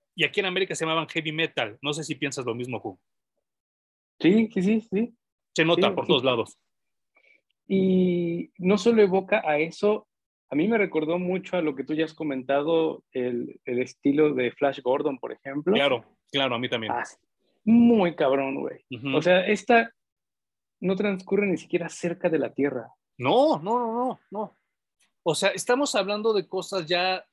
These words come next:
Speaker 1: estilo John Carter, estilo Flash Gordon, esa versión del sci-fi como proto sci-fi,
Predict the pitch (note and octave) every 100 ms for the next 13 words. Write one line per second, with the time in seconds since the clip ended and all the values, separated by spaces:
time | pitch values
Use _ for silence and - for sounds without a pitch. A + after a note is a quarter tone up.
0 | - B2+ - F#3 E3 C#3+ E3 C#3 D3 D3+
1 | D#3 - D#3 D3+ - D#3 C#3+ - C#3+ C3
2 | B2+ C3 C3+ C#3 C#3+ - _ _ _ E3+
3 | F3 C4 A#3+ E3+ - F#3+ G3+ G#3 D#3+ D#3+
4 | D3+ - E3+ F3+ - D#3+ D#3 E3+ - _
5 | _ _ _ _ _ _ _ - D#3+ C#3
6 | D#3 C#3 C3 B2+ - C#3 D#3+ - B2+ A#2+